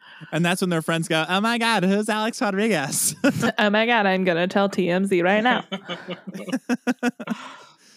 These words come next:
Speaker 1: Okay, Gabe. You are handsome.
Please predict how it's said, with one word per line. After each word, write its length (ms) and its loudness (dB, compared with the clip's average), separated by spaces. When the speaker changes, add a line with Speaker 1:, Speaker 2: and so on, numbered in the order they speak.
Speaker 1:
Okay, 420 0
Gabe. 340 2
You 300 0
are 680 0
handsome. 500 -8